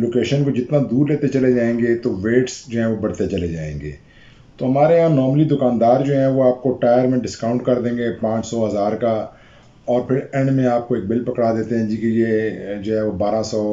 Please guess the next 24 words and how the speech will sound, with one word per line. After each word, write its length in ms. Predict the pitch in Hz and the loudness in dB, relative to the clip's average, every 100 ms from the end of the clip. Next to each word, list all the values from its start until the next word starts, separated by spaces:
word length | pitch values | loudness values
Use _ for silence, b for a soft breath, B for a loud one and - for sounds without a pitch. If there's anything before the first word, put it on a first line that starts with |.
| 104 107 - | -4 -6 -8
रुपये 240 | 101 107 | -8 -6
आपके 260 | 104 98 107 | -4 -6 -6
balancing 420 | 90 98 92 113 | -4 -4 -4 -6
के 60 | 110 | -2
लग 260 | 107 101 | -2 -2
गए 120 | 98 107 | -4 -4
हैं, 280 | 101 101 | -4 -6
चार 260 | 90 98 98 | -4 -2 -2
सौ 140 | - | -4
रुपये 300 | 98 90 104 | -8 -8 -8
न-, 180 | 95 95 - B B B B - | -8 -8 -12 B B B B -6
नोजलों 420 | 110 110 101 117 113 | 0 0 2 0 2
के 60 | |
लग 240 | 113 107 92 | 2 2 0
गए 100 | 107 | 0
हैं, 320 | 107 107 90 | 0 0 -4
फिर 100 | 107 | -6
टायर 240 | 113 104 | -2 -2
उतारने 360 | 101 101 98 107 | -2 -4 -4 -4
चढ़ाने 340 | 101 95 107 | -4 -4 -2
के 60 | 113 | -2
लग 220 | 110 104 | -2 -2
गए 100 | 107 | -4
हैं। 220 | 107 107 | -4 -8